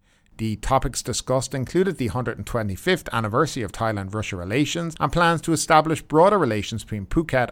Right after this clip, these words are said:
and Russia's Far Eastern Federal District of Kamchatka.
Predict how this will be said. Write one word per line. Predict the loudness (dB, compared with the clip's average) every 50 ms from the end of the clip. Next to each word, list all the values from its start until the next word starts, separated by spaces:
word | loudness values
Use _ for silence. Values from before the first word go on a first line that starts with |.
| -4 -6
and | -6 -4 -2 -4
Russia's | -4 -4 -4 -4 -4 -4 -4 -4
Far | 0 2 4 4 4 2
Eastern | 0 -6 -6 -6 -6 -6 -8 -8
Federal | -6 -4 -4 -2 -2 -2 -4 -4 -6
District | -6 -6 -6 -4 -4 -4 -6 -6 -6
of | -4 -4 -4 -4 -6 -10
Kamchatka. | -10 -8 -8 -8 -8 -10 -12 -12 -10 -10 -10 -10 -10 -10 -8 -6 -4 -4 -6 -6